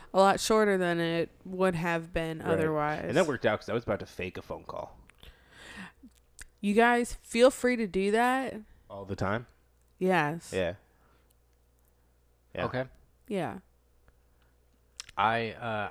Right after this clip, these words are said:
Speaker 3: I'm actually disappointed that I haven't used that before.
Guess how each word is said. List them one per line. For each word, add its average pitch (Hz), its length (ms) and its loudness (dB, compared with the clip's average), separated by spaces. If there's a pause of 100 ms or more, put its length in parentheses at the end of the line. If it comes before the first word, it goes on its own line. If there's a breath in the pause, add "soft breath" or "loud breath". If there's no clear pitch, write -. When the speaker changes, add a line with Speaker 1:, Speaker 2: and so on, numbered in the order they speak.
Speaker 3:
I'm 107 140 -8
actually 110 340 -8
disappointed 95 720 -10
that 87 180 -8 (1400)
I - 220 -4
haven't 107 380 -8 (120)
used 143 320 -8
that - 200 -12
before. - 340 -18